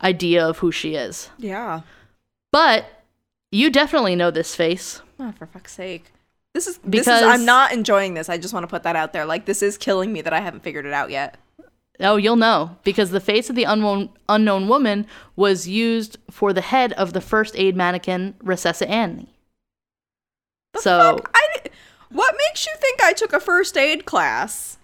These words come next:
Speaker 1: Even if you haven't taken a first aid class, you've seen one.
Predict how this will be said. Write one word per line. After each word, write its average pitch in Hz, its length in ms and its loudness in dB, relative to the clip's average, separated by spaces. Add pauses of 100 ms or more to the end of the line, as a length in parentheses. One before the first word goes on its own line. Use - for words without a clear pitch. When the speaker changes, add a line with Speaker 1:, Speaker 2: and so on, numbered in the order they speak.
Speaker 1:
Even 381 220 4
if 370 80 0
you 339 100 4
haven't 311 200 2
taken 277 240 2
a - 20 0
first 240 260 0
aid 269 120 0
class, 208 200 0
you've 202 140 -4
seen 240 460 2
one. 180 360 -4